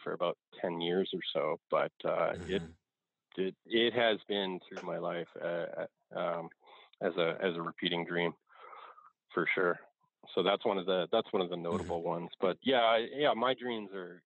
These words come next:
Speaker 1: insane. Like, uh, I, I can't even tell you, like, I,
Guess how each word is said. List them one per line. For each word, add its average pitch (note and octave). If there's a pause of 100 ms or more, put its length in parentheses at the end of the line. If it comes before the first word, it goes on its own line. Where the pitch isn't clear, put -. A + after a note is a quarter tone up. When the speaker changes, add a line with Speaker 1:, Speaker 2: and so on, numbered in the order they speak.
(100)
Speaker 1:
insane. F2+
Like, E2+ (320)
uh, F#2+
I, G#2+ (240)
I G2
can't G#2
even F2+
tell F2+
you, F2 (200)
like, G2+ (200)
I, B2